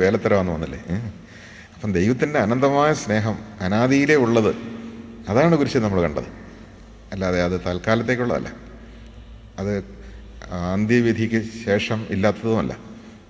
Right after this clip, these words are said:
അന്ത്യവിധിയോടുകൂടി തീരുന്നുമല്ല. ഞാനൊരു സ്ഥലത്ത് ഒരു ഇടവകയിൽ ചെന്നപ്പോൾ അവിടുത്തെ വികാരിച്ചൻ എന്നോട് പറഞ്ഞു,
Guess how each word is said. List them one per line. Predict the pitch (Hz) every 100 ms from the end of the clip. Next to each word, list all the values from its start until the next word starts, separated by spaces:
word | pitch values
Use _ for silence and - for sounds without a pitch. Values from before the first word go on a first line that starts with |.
| - - 92
അന്ത്യവിധിയോടുകൂടി | 98 107 110 107 113 101
തീരുന്നുമല്ല. | 101 120 127 71 - - - - - - - - - - - - _ -
ഞാനൊരു | 101 104
സ്ഥലത്ത് | 104 104 98 104 92 - - - - -
ഒരു | 95 101 95
ഇടവകയിൽ | 98 104 107 101
ചെന്നപ്പോൾ | 92 92 78 - - - - - - - -
അവിടുത്തെ | 101 95 107 104
വികാരിച്ചൻ | 107 117 127 123 104
എന്നോട് | 104 92
പറഞ്ഞു, | 85 80